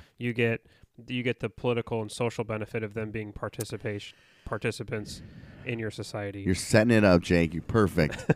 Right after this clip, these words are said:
Speaker 1: <laughs>
Speaker 2: Perfect. So that's, you know, kind of always how I've, I, I, I, I adhere to that. I, I like the idea of that.
Speaker 1: Yeah. Yeah.
Speaker 2: So this individual tells me, he goes, "You know, I have, I have friends,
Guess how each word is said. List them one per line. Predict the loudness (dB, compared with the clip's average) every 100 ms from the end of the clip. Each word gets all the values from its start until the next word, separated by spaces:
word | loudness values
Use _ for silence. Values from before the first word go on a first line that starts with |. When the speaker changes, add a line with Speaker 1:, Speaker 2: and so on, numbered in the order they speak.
| 0
Speaker 1:
<laughs> | -2 -2
Speaker 2:
Perfect. | 2 2 4 -2 -2 -8 _ _ _ -16
So | 6 10 12 12 8 2 -20 -20 _ _ _ -20 _ 0
that's, | 2 2 -2 -18 -12
you | -10 -2 0
know, | 0
kind | 0 2
of | 6
always | 6 6
how | 4 4
I've, | 2 0 2
I, | 4 6 6
I, | 4
I, | 4 4 2 -2 _ _
I | 0
adhere | 2 4 4
to | 4
that. | 2 2
I, | 2 0 -2 -2
I | 0
like | 2 0 0
the | 0
idea | 2 2 2 2
of | 0 -4
that. | -6 -8 -12
Speaker 1:
Yeah. | -10 -10 -12 -8
Yeah. | 0 6
Speaker 2:
So | 6 6 4
this | 2 2 4
individual | 2 2 2 -2
tells | 0 -4 -2
me, | -6 -6 -6
he | -4
goes, | 0 0 0
"You | 0
know, | 2 2 2
I | 2
have, | 2 2 -2 -2
I |
have | 0 0
friends, | -4 -2 0 -2 -4